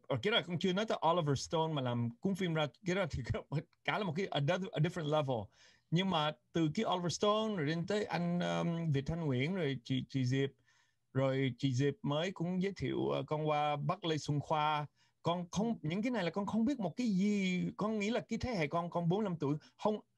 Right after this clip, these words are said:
không có ai mà trong cái thế hệ của con mà bốn mươi lăm tuổi, even những, chắc những người năm mươi tuổi chưa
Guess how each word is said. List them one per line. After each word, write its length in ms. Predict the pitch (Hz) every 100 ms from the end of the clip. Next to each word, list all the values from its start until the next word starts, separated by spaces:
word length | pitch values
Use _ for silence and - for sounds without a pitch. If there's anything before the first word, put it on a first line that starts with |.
| _ _ _
không 200 | 190 220
có 100 | 226
ai 220 | 156 175
mà 120 | 165 139
trong 200 | 170 156
cái 280 | 208 208 190 _
thế 140 | - 214
hệ 160 | 156
của 140 | 123 160
con 320 | - 170 160
mà 60 | 135
bốn 160 | 147
mươi 80 | 185
lăm 140 | 165
tuổi, 260 | 143 120 160
even 320 | 185 170 143 131
những, 220 | 151 190 - -
chắc 200 | 226 175
những 160 | 147
người 120 | 185 151
năm 200 | 156 165
mươi 100 | 165
tuổi 220 | 120 123
chưa 80 | 151